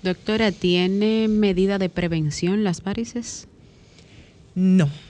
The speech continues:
Speaker 2: prevención, prevención no. Es un estilo de vida que todos debemos de llevar, como te dije, a un peso correcto. Si sabemos que yo veo que mi mamá tiene una varice,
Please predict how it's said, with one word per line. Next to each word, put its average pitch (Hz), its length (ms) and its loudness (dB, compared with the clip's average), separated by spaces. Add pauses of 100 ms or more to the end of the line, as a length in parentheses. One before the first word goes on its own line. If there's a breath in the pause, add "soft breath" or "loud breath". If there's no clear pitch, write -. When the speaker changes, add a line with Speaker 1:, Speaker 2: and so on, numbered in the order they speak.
(200 loud breath)
Speaker 2:
prevención, 196 640 2
prevención 226 500 2
no. 160 140 4
Es 175 80 4
un 214 80 4
estilo 233 400 0
de 220 100 4
vida 214 220 2
que 190 120 0
todos 185 360 -2
debemos 175 400 0
de 175 140 -2
llevar, 214 420 0
como 165 240 -6
te 170 120 -2
dije, 175 440 2
a 165 100 2
un 160 140 -2 (240)
peso 185 300 0
correcto. 208 500 -2 (640 loud breath)
Si 196 160 -4
sabemos 190 360 2
que 196 220 2
yo 185 240 2
veo 185 260 2
que 180 140 2
mi 175 80 4
mamá 170 240 2
tiene 185 140 -2
una 180 160 2
varice, 226 420 0